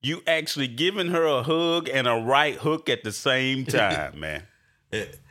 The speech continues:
Speaker 2: and you know something? When I first started doing it, I used to get away with it.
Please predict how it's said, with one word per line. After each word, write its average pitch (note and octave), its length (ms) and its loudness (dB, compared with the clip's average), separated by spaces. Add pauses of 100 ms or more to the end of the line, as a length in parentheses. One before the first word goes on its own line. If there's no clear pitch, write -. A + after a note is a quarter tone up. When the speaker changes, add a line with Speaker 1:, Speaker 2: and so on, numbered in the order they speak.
(500)
Speaker 2:
and G#2+ 260 -6 (200)
you A2 140 -8
know A#2+ 200 -4
something? A#2+ 640 -8 (960)
When B2 160 -4
I A#2+ 100 0
first D3+ 300 -4
started B2 220 -4
doing A#2+ 260 -2
it, A2+ 60 -2
I A2+ 60 0
used G#2+ 220 -6
to A2 60 -8
get G2+ 200 -4
away F#2+ 260 -6
with D#2+ 300 -14
it. - 40 -20